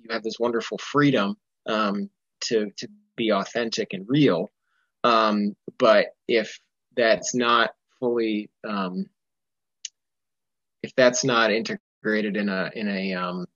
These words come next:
in a useful way, I think there can be a shadow side of being, um, a little too unattached and a little too, too free. And there's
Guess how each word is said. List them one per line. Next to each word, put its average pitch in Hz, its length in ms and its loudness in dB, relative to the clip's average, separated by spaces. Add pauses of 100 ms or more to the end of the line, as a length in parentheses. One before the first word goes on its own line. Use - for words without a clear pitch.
(420)
in 113 80 -6
a 107 40 -4
useful 110 380 -4
way, 117 180 2
I 110 40 0
think 120 180 -6
there 127 120 -4
can 233 240 2
be 151 140 6
a 120 40 4
shadow 110 380 0
side 104 340 0
of 101 160 -8
being, 104 440 -2 (100)
um, 101 420 -6
a 110 80 -12
little 110 300 -4
too 123 560 0 (680)
unattached 107 1120 -4
and 110 100 -10
a 107 60 -8
little 104 240 -6
too, 101 520 -8 (160)
too 113 80 -20 (160)
free. 101 320 -8 (420)
And 135 480 2 (400)
there's 139 200 -2